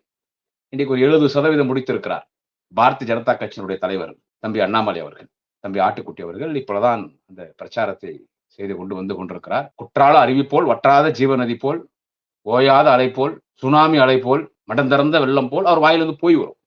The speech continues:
நல்லா போய் பேசுவார். Because he is cadre of our honorable Prime Minister Narendra Modi, no?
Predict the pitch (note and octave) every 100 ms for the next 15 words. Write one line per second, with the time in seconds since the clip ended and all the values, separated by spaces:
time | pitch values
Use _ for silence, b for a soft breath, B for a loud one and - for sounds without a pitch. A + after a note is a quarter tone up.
0 | _ _ _ _ _ _ A#2 F3 D3 C3+
1 | A2 G#2 - C#2+ _ _ _ _ C#3+ G3
2 | G3 F3 D3 E3 F#3+ F#3+ D3 C#3+ B2+ A#2
3 | D3 D#3 D3+ C3+ C3+ C#3 B2+ B2+ A2 C3+
4 | B2+ A2+ A#2+ A#2 G#2+